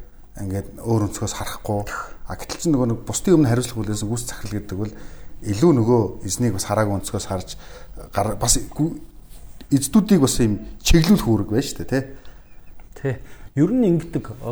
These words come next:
Speaker 2: Гүйц захирал хүн бүх юмыг хийгээд, энтерпренеур юм уу, тэр эзэн бүр ингээд ямар ч оролцоогүй байна гэсэн үг бас биш, тий.
Speaker 1: Мгм.
Speaker 2: Тэр чинь мэдээд хоорондоо харилцаа юмнаас болно. А, тэр энтерпренеур юм уу, хувьцаа эзэмшдэг хүн бол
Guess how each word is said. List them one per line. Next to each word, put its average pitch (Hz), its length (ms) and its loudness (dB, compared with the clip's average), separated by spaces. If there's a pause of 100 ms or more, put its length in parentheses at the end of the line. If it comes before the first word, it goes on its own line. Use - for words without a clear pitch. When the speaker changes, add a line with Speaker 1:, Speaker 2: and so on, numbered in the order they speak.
(100)
Speaker 2:
Гүйц 196 160 -2 (160)
захирал 185 320 0 (1040)
хүн 180 480 2
бүх 131 160 -4
юмыг 202 240 6
хийгээд, 147 420 6 (1080)
энтерпренеур 143 640 2
юм 123 80 4
уу, 120 160 0
тэр 143 240 4
эзэн 135 480 4 (480)
бүр 127 160 0
ингээд 120 320 0
ямар 127 240 0
ч - 80 -4
оролцоогүй 143 580 4
байна 120 300 4
гэсэн - 240 -4
үг 104 80 -4
бас 113 240 -4
биш, - 400 -4
тий. 156 160 0
Speaker 1:
Мгм. 98 240 -6
Speaker 2:
Тэр 107 80 -4
чинь 139 80 4
мэдээд 139 240 4
хоорондоо 151 320 6
харилцаа 135 400 4
юмнаас 139 240 6
болно. 110 240 -6 (400)
А, 120 100 -4
тэр 156 220 4
энтерпренеур 175 640 4
юм 160 160 6
уу, 139 80 2
хувьцаа 151 320 4
эзэмшдэг 147 320 -2
хүн 143 160 4
бол 127 140 0